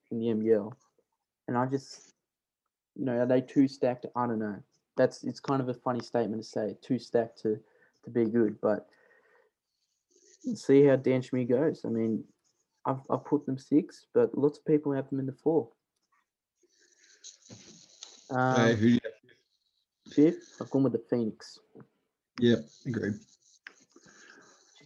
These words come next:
Speaker 1: think they're just, they're, they're in that area, four to six, I think. I, I don't think they're a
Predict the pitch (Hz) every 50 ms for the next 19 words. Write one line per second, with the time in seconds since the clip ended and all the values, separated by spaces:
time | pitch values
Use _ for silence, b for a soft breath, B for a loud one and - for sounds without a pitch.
0 | _ _ - 196 196 190 196 180 156 - 196 185 - - - - - - _ _
1 | _ _ _ _ _ _ _ _ _ _ _ _ _ _ - 180 180 - 151 147
2 | 165 160 170 180 170 156 143 143 147 147 147 143 123 - 127 - - 135 139 139
3 | 135 - - 135 131 131 - - 113 110 - - 113 101 98 - - - 131 -
4 | - 120 104 - - 135 135 139 139 - - 143 139 - 135 127 120 117 - -
5 | _ _ _ _ _